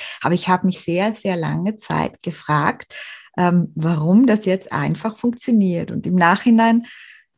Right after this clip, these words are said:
ist für mich wirklich eine der Erklärungen, einer, weil es gibt immer viele Wege dorthin, ähm, dass Selbstliebe sozusagen diese Leere in mir, ich,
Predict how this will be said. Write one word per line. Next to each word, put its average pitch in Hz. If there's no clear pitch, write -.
ist 196
für 185
mich 208
wirklich 220
eine 190
der 185
Erklärungen, 196
einer, 185
weil 165
es 165
gibt -
immer -
viele 214
Wege 208
dorthin, 214
ähm, 180
dass -
Selbstliebe 226
sozusagen 196
diese 180
Leere 175
in 240
mir, 240
ich, -